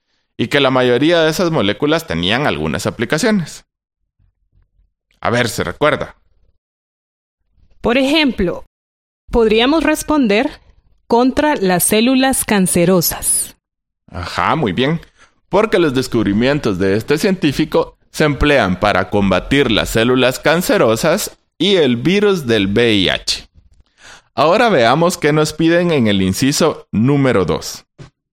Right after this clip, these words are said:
Speaker 2: Lea el contenido de esta semana y luego responda, ¿a qué rama de las ciencias naturales pertenece el aporte del doctor Oscar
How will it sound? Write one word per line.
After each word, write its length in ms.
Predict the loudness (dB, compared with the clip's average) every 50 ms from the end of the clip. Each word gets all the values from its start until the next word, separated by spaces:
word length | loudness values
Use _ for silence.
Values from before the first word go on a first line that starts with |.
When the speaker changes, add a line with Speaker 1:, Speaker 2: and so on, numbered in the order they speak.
| _ _ _ _ _ _ _ _ _ _ _ _ _ _ _ _ _ _
Speaker 2:
Lea 280 | -2 0 2 2 2 2
el 100 | 2 2
contenido 640 | 0 0 0 2 2 2 2 2 2 2 2 2
de 160 | 2 2 2 0
esta 240 | 0 -2 -2 -2
semana 580 | -2 0 0 0 2 2 2 0 0 -2 -6 -12 _ _ _ _ _ _ _ _
y 120 | -2 0 2
luego 420 | 4 4 4 4 4 4 2 2
responda, 800 | 2 2 0 0 0 0 2 2 2 2 0 0 -2 -6 -10 _ _ _ _ _ _ _ _ _ _ _ _
¿a 120 | -4 -4 -2
qué 180 | 0 0 0
rama 320 | 2 2 2 2 2 2 2
de 100 | 2 2
las 160 | 2 2 0
ciencias 440 | 0 0 2 2 2 2 0 0 2
naturales 720 | 2 0 0 0 0 0 2 2 2 2 0 0 -2 -2
pertenece 760 | -2 -2 0 0 0 0 0 0 0 2 0 0 0 0 0
el 120 | 2 2 0
aporte 520 | 0 0 0 0 0 0 0 -2 0 0
del 220 | 2 2 2 2 0
doctor 580 | 0 -2 -4 -4 _ -2 0 0 0 -2 -4 -2
Oscar 520 | 0 0 0 0 -2 -2 -2 -2 -2 -4